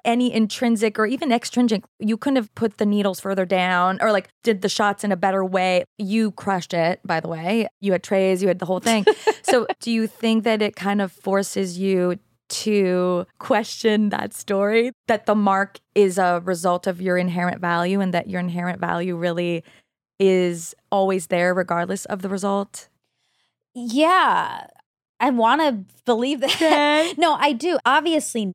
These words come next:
Speaker 2: now, nineteen years later, I can look back on the S A Ts and be like, "That didn't ma-," I mean, look, I did ultimately end up with a good score, but that's <laughs> because I
Speaker 1: Boom.
Speaker 2: took it three times. I also think that's okay to be a person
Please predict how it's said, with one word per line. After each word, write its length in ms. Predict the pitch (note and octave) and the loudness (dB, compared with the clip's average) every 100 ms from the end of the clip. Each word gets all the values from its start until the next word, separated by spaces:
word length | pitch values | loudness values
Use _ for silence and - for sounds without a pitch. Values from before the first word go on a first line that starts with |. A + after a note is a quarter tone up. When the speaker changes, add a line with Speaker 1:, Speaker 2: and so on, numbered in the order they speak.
| - | -8
Speaker 2:
now, 760 | F3 A3 A3+ B2 A#2 E3 A3+ - _ - | 0 2 2 0 -2 -2 -4 -8 _ -6
nineteen 580 | F#3 G#3+ A3+ - A#3 | -2 0 -2 0 2
years 300 | A3 A3 G3 | 2 0 -2
later, 460 | G3 F#3+ G3+ C4 C#4 | -2 -2 0 0 0
I 140 | - A3+ | 0 -2
can 240 | - A3+ | 0 -2
look 180 | B3 - | -2 0
back 280 | A#3 A#3 A3+ | -2 -2 -4
on 120 | G#3+ | -4
the 120 | F#3 - | -4 -4
S 300 | G3+ G3+ - | -4 -4 -2
A 160 | G#3 F3 | 0 0
Ts 600 | - - A#3 G#3 E3+ D#3+ | -6 -4 -2 0 -2 -4
and 200 | - F#3+ | -4 -4
be 140 | F#3+ F#3 | -2 0
like, 240 | E3 - - - _ _ _ E3 | -2 -4 -16 -20 _ _ _ _
"That 440 | E3+ A3 A3+ - | -6 0 0 0
didn't 340 | - A#3 G#3+ - | -2 -2 -2 -4
ma-," 360 | F#3 F#3+ F#3+ - | -2 2 0 0
I 80 | B3+ | -2
mean, 300 | A#3+ F#3+ F3+ | -2 -6 -8
look, 200 | - - | -12 -6
I 80 | F#3+ | 0
did 180 | A#3 - | 0 2
ultimately 500 | G3+ G3 G3+ D#3 F3 | 0 0 -2 -2 0
end 180 | E3 D#3+ | 0 -2
up 120 | E3 | -4
with 100 | D#3+ | -4
a 60 | E3+ | -4
good 240 | D#3 D#3 | -4 -6
score, 440 | - - G#3+ E3+ A#2+ | -8 -2 0 0 -2
but 100 | - | -2
that's 180 | B3 C4+ | -2 0
<laughs> 0 | |
because 220 | D#4 G#3+ C4+ E4+ | -2 0 2 4
I 180 | B4+ C5 C4+ | 6 6 4
Speaker 1:
Boom. 100 | A3+ | 2
Speaker 2:
took 160 | C4+ | 2
it 140 | A#3+ - | -2 -2
three 180 | A3 | -2
times. 420 | G#3 D4+ C#4 F#3+ - _ C#4 | -2 0 0 -2 -8 _ 0
I 140 | E4+ | 2
also 220 | G4+ G#4+ | 2 0
think 300 | G4 G4 - - | 0 -2 -4 -10
that's 380 | G#3+ B3 D4 - | -2 0 0 0
okay 500 | D#4 - A#3+ G3+ F#3 | -2 2 2 2 0
to 140 | - A3+ | -2 -4
be 280 | A3 A3 G3+ | -2 0 0
a 80 | |
person 600 | F#3+ - A#3 - A#3 A3 | -2 -2 -4 -2 -2 -2